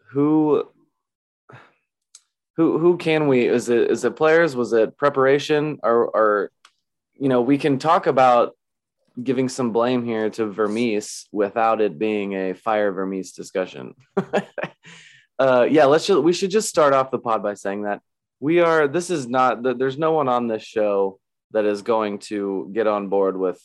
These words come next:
with hashtag fire Vermees. We are not even remotely close to that.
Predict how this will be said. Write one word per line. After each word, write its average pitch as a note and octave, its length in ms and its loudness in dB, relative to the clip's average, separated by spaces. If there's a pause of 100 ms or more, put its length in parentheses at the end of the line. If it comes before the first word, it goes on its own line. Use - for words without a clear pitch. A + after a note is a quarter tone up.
(100)
with F#2+ 200 -6
hashtag F#2 480 -6
fire E2+ 300 -4
Vermees. D2+ 480 -12 (380)
We A#2 200 0
are G2 220 0
not C3+ 280 -2
even C3+ 180 -2
remotely A#2 360 -2
close A2+ 320 -4
to G#2+ 80 -8
that. G#2 320 -2